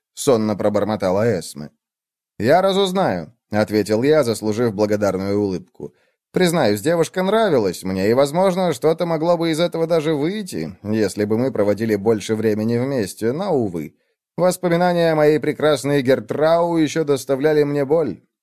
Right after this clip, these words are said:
а Эсме вскоре будет мертва». Я стоял, пригнувшись, так как каркас, на который крепился брезент, был слишком низок, чтобы стоять в полный рост.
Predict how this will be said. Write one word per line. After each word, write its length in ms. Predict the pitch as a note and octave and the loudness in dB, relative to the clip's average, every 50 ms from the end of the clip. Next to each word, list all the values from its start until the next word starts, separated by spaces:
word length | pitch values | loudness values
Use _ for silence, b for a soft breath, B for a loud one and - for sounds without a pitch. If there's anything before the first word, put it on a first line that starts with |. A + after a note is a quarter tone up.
| _ _ _ _ | _ _ _ _
а 200 | - F2+ A2 A#2+ | -2 0 0 2
Эсме 500 | B2+ D3+ F#3 G3 F#3 - - F3+ - F2 | 0 0 -2 -4 -6 -8 -10 -8 -8 -8
вскоре 400 | - - - - - A#2 A#2+ B2 | -8 -10 -8 -2 0 0 2 0
будет 400 | G#2+ F2+ F2+ F2+ F2+ F2 - _ | -2 -4 -4 -4 -4 -6 -8 _
мертва». 720 | - - E2 F2 F2 - - _ - D2 C#2+ C2 C2+ C#2 - _ _ _ _ _ _ _ _ _ _ _ _ _ _ _ _ _ _ _ _ | -10 -8 -6 -6 -6 -8 -10 _ -12 -10 -8 -8 -10 -10 -16 _ _ _ _ _ _ _ _ _ _ _ _ _ _ _ _ _ _ _ _
Я 220 | - C#3 E3 F3 D#3+ | 2 2 4 2 2
стоял, 400 | - - F3+ F3+ F3+ F3 E3+ D3 | 0 -2 2 2 4 2 2 0
пригнувшись, 760 | - E3 D#3 C#3+ D#3+ F#3 F#3 D3 - E3 E3 C#3 A#2 - - | -2 -4 -2 -2 -2 -2 -2 -4 -2 -2 -2 -2 -2 -2 0
так 220 | - C#3+ A#2+ - | 0 0 0 0
как 260 | - C#3+ B2+ G#2 _ | -4 -4 -4 -4 _
каркас, 520 | - C#3+ C#3 B2+ - - F3 F3 D#3 - - | -2 0 0 0 -2 0 0 0 0 0 -2
на 120 | A#2 A2 | -4 -2
который 320 | - A2 F#2 A2+ G#2+ A2 | -2 -2 -2 -2 -2 -2
крепился 560 | G2+ - A#2 A2+ F#2+ - B2+ A#2 A2 - A#2 A2+ | -2 -2 -4 -4 -2 0 -2 -2 -2 -2 -2 -2
брезент, 500 | A2 A2+ B2 A#2 A2+ D3 D#3 D3 C3+ A#2 | 0 0 0 0 0 -2 -2 -2 -2 -2
был 200 | A2 B2+ C#3 B2+ | 0 0 0 0
слишком 500 | A2+ - C3+ D3 C3+ - - C#3+ C#3+ C#3+ | -2 -4 -4 -4 -4 -2 -2 -2 0 0
низок, 380 | D#3 F#3 F#3 C#3+ A#2 G2 - - | -2 -2 -2 -2 -2 -4 -4 -8
чтобы 280 | - - G2+ G2 F#2+ | -8 -6 -4 -4 -4
стоять 360 | F#2 - G2+ G2+ G#2 G2+ F2+ | -2 -2 0 0 0 0 -2
в 60 | - - | -4 -2
полный 320 | G2+ G#2 G2+ G2 G#2 G2+ | -2 -2 -2 -2 -2 -2
рост. 340 | G2 G#2 G2+ F#2 - - | 0 0 -2 -2 -6 -12